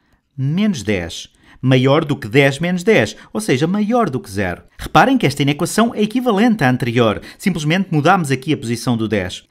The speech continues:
Então, se isto fosse uma igualdade, a primeira coisa que vocês tentariam fazer era fatorizar aqui esta parte do lado esquerdo. E vamos tentar fazer isso, ver o que é que acontece. E reparem, para fatorizar isto, nós temos de encontrar dois números cujo produto dê menos dez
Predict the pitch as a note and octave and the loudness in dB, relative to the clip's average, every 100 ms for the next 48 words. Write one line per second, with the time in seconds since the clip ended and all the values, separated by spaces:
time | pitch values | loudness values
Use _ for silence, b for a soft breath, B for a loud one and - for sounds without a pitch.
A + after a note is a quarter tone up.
0 | B B C4 - F#2 - A#3 - G#3 - | B B 0 0 -4 -4 -4 -4 -6 -2
1 | F3 G#3+ F#3 C#3+ A2+ A#2+ G#2+ G2 B B | -2 0 0 0 4 2 2 -6 B B
2 | B - E4 D#4+ F#3+ B2 A2+ A#2+ A#2+ D3 | B -6 -4 -2 0 0 0 -2 -6 -6
3 | - B2 A#2+ A2 A#2 - G#2 B2 C#3+ A#2+ | -4 -2 -2 -4 -4 -4 -2 -2 -2 -4
4 | A2 F3+ G3 - C#3 G2+ B2+ C#3 B2+ - | -6 -8 -8 -4 -2 -2 -2 -2 -2 -6
5 | - C3+ A#2+ - - - C3 A#2+ - A2+ | -6 -4 -4 -4 -6 -2 0 -2 -4 -4
6 | G2 - - G#2+ D2+ - B B B B | -4 -8 -4 -2 -4 -12 B B B B
7 | B D4+ D4+ D4+ - - - D3+ - G#2+ | B -2 0 0 0 -2 0 -2 -2 -2
8 | B2+ C#3+ - A#2+ A2+ C3+ A#2+ A2+ G#2+ G2+ | -2 -2 -4 -4 -4 -4 -6 -4 -4 -4
9 | E2 - - B B B G#3+ G#3+ - G#2+ | -8 -12 -18 B B B -2 2 2 2
10 | G#2+ C#3 - A2+ C3 C#3+ F#3 G#3+ B3 - | 0 -2 0 -2 -2 -4 -2 -2 -2 -6
11 | B B F#3+ G3 A#2+ G#2+ D3+ D#3+ D3+ G#2 | B B -8 -4 -2 -2 -4 -4 -2 -2
12 | F#2+ G2+ A#2 G#2+ C#3 G3+ G#3 A3 - B | -2 -2 -2 0 -2 0 -2 -6 -10 B
13 | B - B2 C#3 C3 E3 F3+ B3+ - B2 | B -6 -4 -4 -4 -4 0 0 -2 -6
14 | A2 C#3 A2 G#2+ - A#2+ D3+ F#3+ C#3 G#2 | -2 2 2 0 -2 -2 0 0 0 -2
15 | - B2 F3+ A3 - | -2 0 0 -4 -10